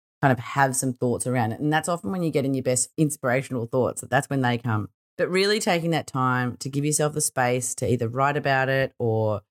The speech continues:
move your body around it, and just not just a think, but have a feel into what it is that you really want. The third thing is to just be really honest with yourself. So often we actually know, but we're, I guess we're too scared to admit it to ourselves,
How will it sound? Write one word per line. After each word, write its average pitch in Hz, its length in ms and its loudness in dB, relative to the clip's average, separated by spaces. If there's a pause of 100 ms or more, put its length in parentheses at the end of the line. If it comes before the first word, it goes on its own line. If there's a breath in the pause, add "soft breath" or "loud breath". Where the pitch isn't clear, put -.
move 170 320 2
your 180 120 -2
body 139 260 0
around 127 280 -2
it, 107 100 -2
and 139 80 2
just 139 260 0 (240)
not 196 260 0
just 196 220 2
a 196 60 -4
think, 175 360 0
but 147 120 0
have 151 100 2
a 151 60 2
feel 170 460 2
into 143 680 -2 (260)
what 156 180 4
it 151 140 2
is 135 160 -4
that 107 120 -12
you 123 180 0
really 123 240 0
want. 117 260 -2 (140)
The 202 100 -2
third 247 240 0
thing 403 180 2
is 440 100 2
to 285 60 -2
just 214 200 -2
be 185 100 0
really 147 380 0
honest 143 260 0
with 160 140 -2
yourself. 165 400 0 (160)
So 320 160 2
often 269 240 2
we 190 80 2 (100)
actually 175 460 0
know, 113 400 0 (240)
but 143 160 2
we're, 160 420 4 (260)
I 151 40 -6
guess 170 180 0
we're 165 80 0
too 151 180 0
scared 131 420 0
to 127 100 -2
admit 113 180 -2
it - 120 -4
to 127 100 2
ourselves, 117 520 0